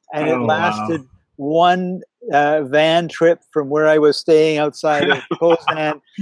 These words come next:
Speaker 1: to the bus depot, and then I started walking down the road, and the handle came right off. So I just walked down the
Speaker 2: Ah.
Speaker 1: street.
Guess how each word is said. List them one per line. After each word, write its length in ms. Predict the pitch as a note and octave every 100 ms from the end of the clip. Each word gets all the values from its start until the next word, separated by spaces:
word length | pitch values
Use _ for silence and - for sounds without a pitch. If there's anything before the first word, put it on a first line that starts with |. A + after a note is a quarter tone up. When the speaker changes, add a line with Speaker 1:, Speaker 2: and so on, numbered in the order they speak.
| F#3 - - - _ _
Speaker 1:
to 120 | F3
the 220 | D3+ D3+
bus 340 | C3 E3 F3+ -
depot, 520 | E3 D3+ D3 D3+ D#3+
and 100 | D3+
then 140 | D3+
I 120 | D3 D3
started 340 | - D#3 D3+
walking 300 | D3+ D#3+ E3+
down 180 | D#3 D3
the 80 | D3
road, 280 | D3+ D#3 D#3+
and 80 | C#3+
the 60 | C#3
handle 320 | E3 E3 D3+
came 220 | D#3+ D3
right 200 | D#3 D#3
off. 280 | D3 C#3+ C#3
So 300 | - C#3+ C3 _ _ _ _ _ _ _ _ D3+
I 80 |
just 240 | D3 G3 -
walked 340 | D#3+ D#3+ G#2+
down 200 | G#2 G2
the 80 | G2
Speaker 2:
Ah. 120 | F#2
Speaker 1:
street. 300 | - D3+ D3+